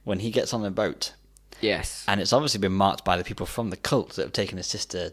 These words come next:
Speaker 1: to identify him when he gets on the ship, and he notices just before he gets on the ship.
Speaker 2: Which was lucky.
Speaker 1: Yep. And he switches it with a, a, a,
Speaker 2: Poor
Speaker 1: a quite
Speaker 2: sod.
Speaker 1: unlucky man. <laughs>
Speaker 2: Very unlucky. Very unlucky man.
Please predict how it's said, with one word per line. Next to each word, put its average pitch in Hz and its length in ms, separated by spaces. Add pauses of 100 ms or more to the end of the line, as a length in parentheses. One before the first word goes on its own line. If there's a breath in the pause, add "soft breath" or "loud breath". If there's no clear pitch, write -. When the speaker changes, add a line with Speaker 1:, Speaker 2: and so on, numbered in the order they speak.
(120)
Speaker 1:
to 113 120
identify 101 540
him 101 220
when 92 80
he 92 60
gets 92 180
on 95 80
the 87 60
ship, 90 300
and 92 100
he 113 140
notices 104 480
just - 340
before 92 220
he 87 60
gets 92 220
on 85 120
the 82 60
ship. - 340 (220)
Speaker 2:
Which - 220
was 104 160
lucky. 104 600
Speaker 1:
Yep. 90 340 (200)
And 92 440
he 107 120
switches 98 480
it 87 160
with 92 160
a, 95 140 (720 soft breath)
a, 92 220 (140)
a, 85 180 (520)
Speaker 2:
Poor 110 380
Speaker 1:
a 107 60
quite 147 280
Speaker 2:
sod. 123 120
Speaker 1:
unlucky 120 320
man. 123 300
<laughs> - 40
Speaker 2:
Very 139 520
unlucky. 107 680 (160)
Very 113 400
unlucky 90 460
man. 90 320